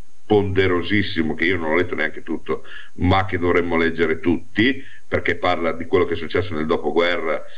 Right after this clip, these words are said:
e tante altre robe che sono entrate da noi tramite, eh, l'America, insomma, che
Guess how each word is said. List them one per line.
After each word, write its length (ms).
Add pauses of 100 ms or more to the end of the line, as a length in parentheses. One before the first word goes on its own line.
(160)
e 500
tante 260
altre 220
robe 800 (180)
che 100
sono 360
entrate 720
da 120
noi 460
tramite, 720 (380)
eh, 920 (1080)
l'America, 680
insomma, 360
che 420